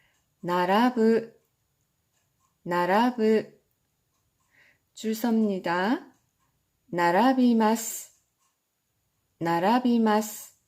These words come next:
줄 서고, 줄 서서 줄 서. 나란데,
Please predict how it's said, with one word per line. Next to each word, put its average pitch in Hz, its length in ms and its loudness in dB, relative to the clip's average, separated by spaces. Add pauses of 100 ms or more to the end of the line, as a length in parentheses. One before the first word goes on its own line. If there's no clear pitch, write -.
(1160)
줄 226 240 -4
서고, 233 680 -2
줄 208 180 -6
서서 220 420 -4
줄 214 240 -6
서. 233 500 -4 (480)
나란데, 214 1200 2